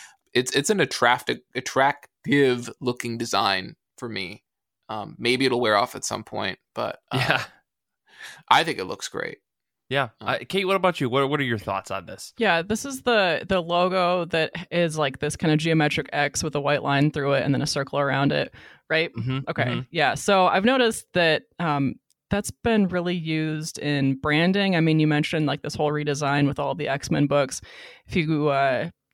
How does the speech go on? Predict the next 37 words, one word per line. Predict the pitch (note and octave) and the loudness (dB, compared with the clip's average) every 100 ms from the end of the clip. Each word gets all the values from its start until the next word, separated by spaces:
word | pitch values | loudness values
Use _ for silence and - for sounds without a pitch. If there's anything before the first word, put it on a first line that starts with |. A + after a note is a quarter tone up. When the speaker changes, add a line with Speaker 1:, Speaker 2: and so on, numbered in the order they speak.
| - | -14
Speaker 3:
you | - D#3+ | -2 -2
posted | - F3+ D#3 - D3 | 0 2 2 0 -2
a | |
very | C#3+ C3+ | -2 -2
nice | B2 - | -4 -4
link | C#3 B2 C3 - | -2 -2 -2 -2
in | D#3 | 0
our | C3 | 2
notes. | B2 A#2 A#2 - | 0 -2 -4 0
<laughs> | B3 C#4 C#4 - B3 - G#3 - | 2 2 2 2 0 0 -4 -2
Speaker 2:
Yeah, | C3+ G2 - | 0 0 2
Speaker 3:
That | G#3+ C4 | 0 4
kind | G#3+ | 2
Speaker 2:
yeah. | |
Speaker 3:
of | G3 | 2
shows | - F#3+ F3 F3 | 2 2 2 2
you | F3 F3+ | 0 2
how | F3 | 2
they | E3 E3 | 2 2
used | D#3 D#3+ - | 0 -2 -2
that, | E3 D3+ D3+ | 2 2 2
that | E3+ D#3 | 0 -4
same | - D#3+ D3 | -2 0 2
X | D3 D3 | 0 -2
with | D#3+ | -6
the | - | -4
white | D3+ D3+ | -2 0
line | D3 C#3+ | 2 0
through | D3 D#3 D3+ | 0 0 0
it. | D3 - | 0 0
And | C#3 C3 C#3+ _ _ - | 2 2 0 _ _ -4
the | D#3+ | 0
X-Force | F3+ - - F#3 F3+ - | 0 -2 0 0 0 0
logo, | E3 E3 E3 | 2 2 0
the | D#3+ | 0
Excalibur | D3 C#3+ - D3 D3+ D3+ | -2 -4 -4 -2 -2 0
logo, | D3+ D3 D3 D3+ D3 | 0 0 2 2 2